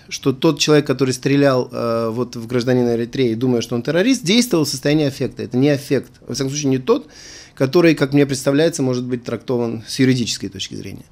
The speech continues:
Поэтому еще раз хочу сказать, очень и очень осторожно, при этом не призывая никого быть убитым.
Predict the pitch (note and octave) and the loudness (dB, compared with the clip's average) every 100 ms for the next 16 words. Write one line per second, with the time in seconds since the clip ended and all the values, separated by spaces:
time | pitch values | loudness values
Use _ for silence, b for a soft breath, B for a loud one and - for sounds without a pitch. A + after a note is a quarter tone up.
0 | B B B - D3+ D#3+ E3+ E3 E3 D3 | B B B 4 6 6 6 6 6 6
1 | G3 F3 C#3 B2+ B2+ - A#2+ A2 - _ | 6 4 2 -4 -6 -4 -2 -2 -6 _
2 | F#3 F#3 G3 F#3+ D3 D3 C#3+ C#3+ C3+ - | 4 4 2 2 0 0 0 -2 -6 -4
3 | A#2 G#2+ G2+ G2+ C3+ D#3 F3 E3 F3 F3+ | -2 -2 -4 -2 2 4 6 6 6 6
4 | F3 E3 D#3 D#3 D3+ C#3+ C#3+ C#3 C3 B2+ | 2 4 4 4 2 2 2 0 -2 -4
5 | A2+ G2 G#2+ | -6 -8 -12